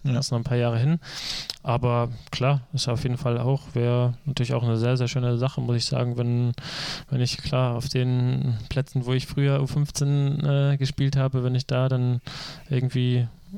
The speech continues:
Speaker 2: die Spieler, die dann in der U fünfzehn sind, irgendwie, äh, weiter, weiterbringen kann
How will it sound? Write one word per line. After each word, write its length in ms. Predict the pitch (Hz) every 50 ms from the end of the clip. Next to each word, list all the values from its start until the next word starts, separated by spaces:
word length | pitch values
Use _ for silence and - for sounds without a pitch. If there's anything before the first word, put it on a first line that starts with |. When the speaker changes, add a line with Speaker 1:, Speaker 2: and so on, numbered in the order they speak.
| 214 - 156 -
Speaker 2:
die 140 | - 123 123
Spieler, 560 | 123 - - 139 127 127 127 127 127 127 127 127 139 -
die 80 | 131 123
dann 240 | - 127 127 135 139
in 60 | 131
der 100 | 131 131
U 40 | 127
fünfzehn 360 | 131 143 139 135 - - 131
sind, 260 | 127 131 135 135 131
irgendwie, 380 | 143 127 131 127 127 127 127 127
äh, 540 | 127 127 139 - - 131 127 123 123 123 120
weiter, 440 | 127 127 135 - 135 131 131 127 131 - - - - - - - - - - - - - - - -
weiterbringen 720 | 160 143 - - 123 131 - 135 - - 131 131 131 127
kann 440 | - 135 131 131 135 135 135 131